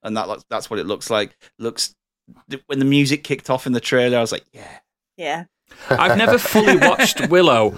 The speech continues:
Speaker 3: I know, I know it's the Val Kilmer and Warwick Davis, uh, joint, and I know
Speaker 1: Yeah.
Speaker 3: people love it. And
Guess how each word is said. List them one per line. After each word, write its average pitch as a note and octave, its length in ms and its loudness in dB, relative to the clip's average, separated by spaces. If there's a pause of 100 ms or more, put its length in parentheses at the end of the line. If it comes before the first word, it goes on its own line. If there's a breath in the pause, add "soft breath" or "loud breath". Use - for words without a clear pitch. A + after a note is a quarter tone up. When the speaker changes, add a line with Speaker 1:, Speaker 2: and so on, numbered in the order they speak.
(220 loud breath)
Speaker 3:
I C#3+ 80 2
know, G3+ 260 2
I E3 100 0
know F#3+ 220 4
it's - 220 -2
the D3 200 0
Val C3+ 300 2
Kilmer B2+ 600 0
and A2 460 -2
Warwick A#2 360 -2
Davis, A2 800 -4
uh, - 460 -10 (100)
joint, G2+ 540 -8
and G#2+ 160 -4
I - 140 0
know B2 240 4
Speaker 1:
Yeah. B2 40 2 (200)
Speaker 3:
people B2+ 380 0
love B2+ 220 4
it. E3 200 2 (380 loud breath)
And B2 300 2